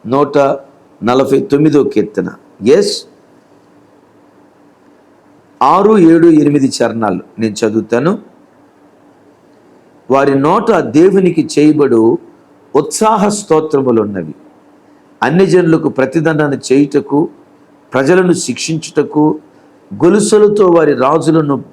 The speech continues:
గొలుసులతో వారి రాజులను, ఇనప సంకెళ్లతో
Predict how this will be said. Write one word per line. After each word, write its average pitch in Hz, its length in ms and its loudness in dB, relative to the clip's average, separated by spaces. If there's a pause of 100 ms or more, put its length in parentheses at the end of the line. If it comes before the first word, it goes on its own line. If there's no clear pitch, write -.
(840)
గొలుసులతో 202 640 0
వారి 143 240 2
రాజులను, 139 680 -2 (640)
ఇనప 196 300 0
సంకెళ్లతో 170 1000 0